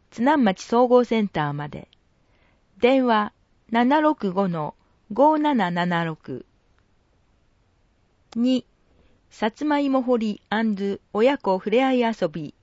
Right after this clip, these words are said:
inなじょもんに参加してみませんか？子育て支援センタータップ公民館では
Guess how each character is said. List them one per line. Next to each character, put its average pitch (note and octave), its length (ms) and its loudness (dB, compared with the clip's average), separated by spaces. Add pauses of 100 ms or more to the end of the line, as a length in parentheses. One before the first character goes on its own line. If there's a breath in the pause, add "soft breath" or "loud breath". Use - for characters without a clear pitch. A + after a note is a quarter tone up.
in G3 320 -4
な F#3 180 -4
じ B3 120 2
ょ - 20 2
も C4+ 140 2
ん A#3+ 120 0
に A3 180 -2
参 A#3+ 280 -6
加 A3+ 140 2
し - 60 -8
て G#3+ 120 -6
み G#3 140 0
ま G#3 100 -2
せ G3+ 180 -6
ん F3+ 80 -8
か？ - 280 -10 (1500)
子 A#3+ 120 0
育 D4+ 260 -2
て B3+ 100 -2
支 A#3+ 160 -2
援 C#4+ 160 0
セ C4 220 -2
ン A3+ 60 -4
タ F3 360 -6 (120)
ー - 40 -20
タ C#4 100 2
ッ - 60 -6 (160)
プ E3+ 240 -10 (140)
公 C#4+ 220 0
民 C#4 220 0
館 F3+ 260 -4
で E3+ 120 -4
は D3+ 220 -6